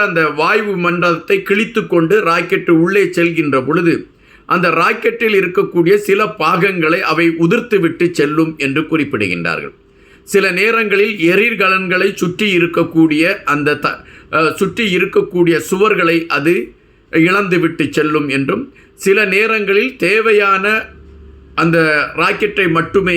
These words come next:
எடுத்துக்கொண்டும் மீதமுள்ள பகுதிகளை அது புறந்தள்ளிவிட்டு செல்லும் என்பதுதான் பதிவு. அப்படித்தான் இந்தியாவிலிருந்து அனுப்பப்பட்ட ஒரு ராக்கெட்டில் இருந்து தவறி விழுந்த, அதாவது தேவையில்லை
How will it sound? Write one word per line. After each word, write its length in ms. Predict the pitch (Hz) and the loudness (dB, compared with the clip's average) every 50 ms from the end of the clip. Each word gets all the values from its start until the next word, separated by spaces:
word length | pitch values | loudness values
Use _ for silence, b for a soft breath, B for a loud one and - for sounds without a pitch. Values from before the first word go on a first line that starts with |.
| 160 - - | -2 -2 -2
எடுத்துக்கொண்டும் 760 | 165 160 175 175 - 165 170 175 170 156 135 123 120 110 - b b b b b b - | -2 -2 -2 -2 0 -2 -2 0 0 0 0 0 -2 -2 -4 b b b b b b -4
மீதமுள்ள 600 | 135 160 208 247 262 247 247 220 214 214 202 190 180 - | 0 0 2 2 2 2 2 0 0 0 2 2 2 0
பகுதிகளை 580 | - 165 170 185 196 190 196 170 175 175 196 247 | 0 0 0 0 0 0 0 0 0 0 0 0
அது 220 | 254 202 170 165 170 165 156 151 143 139 135 139 - - - - - - - - _ _ _ _ _ _ | 0 0 2 2 2 2 2 0 0 -2 -4 -6 -10 -16 -20 -20 -20 -20 -20 -20 _ _ _ _ _ _
புறந்தள்ளிவிட்டு 800 | - 180 208 226 220 208 208 180 180 175 165 160 160 156 - 202 | 0 0 2 2 2 0 0 0 0 0 0 0 -2 -2 -4 -6
செல்லும் 420 | - - 185 170 165 165 165 160 151 B B B B B B - | -4 -2 0 0 0 0 0 0 -2 B B B B B B -4
என்பதுதான் 640 | 131 156 170 180 170 170 151 156 147 143 147 165 190 185 160 | -2 -2 0 0 0 0 0 0 0 0 0 0 -2 -4 -4
பதிவு. 340 | - 139 127 123 110 92 107 - _ _ b b b b b b b _ - | -4 -4 -4 -4 -6 -8 -12 -16 _ _ b b b b b b b _ -6
அப்படித்தான் 720 | 147 143 - 240 - 220 233 220 - - 202 202 226 233 240 - | -6 -4 0 0 0 0 -2 -4 -4 -2 -2 0 0 0 -2 -2
இந்தியாவிலிருந்து 920 | 156 165 185 180 208 220 220 220 214 208 208 190 190 175 175 180 175 202 220 - | -2 0 0 2 2 2 2 2 2 2 2 0 0 -2 -2 -2 0 0 0 0
அனுப்பப்பட்ட 720 | - 127 147 175 190 170 - 214 202 - - 165 165 - - 139 113 - - _ b b b b b b _ - | 0 0 0 0 -2 -2 -2 -2 -2 0 -2 -4 -2 -4 -6 -6 -8 -8 -14 _ b b b b b b _ -2
ஒரு 240 | 131 160 202 214 233 220 190 | 0 2 4 4 2 2 2
ராக்கெட்டில் 680 | 165 165 175 202 202 - 220 220 - - 208 202 190 | 0 0 0 0 0 0 -2 -2 0 0 0 0 2
இருந்து 340 | 185 185 170 175 180 180 220 247 233 | 0 0 0 0 0 0 -2 -2 -2
தவறி 480 | - 175 160 165 190 208 202 202 208 208 202 - - | -2 -2 0 2 2 2 2 2 0 -2 -2 -4 -6
விழுந்த, 440 | - 139 156 165 190 202 190 185 170 165 | -4 -2 0 0 0 0 0 0 -2 -2
அதாவது 340 | 143 147 156 170 185 185 208 - | 0 0 0 0 0 -2 -2 -4
தேவையில்லை 760 | - 180 190 208 214 214 208 196 190 190 190 190 196 202 | -2 0 0 0 2 2 2 2 0 0 -2 0 0 0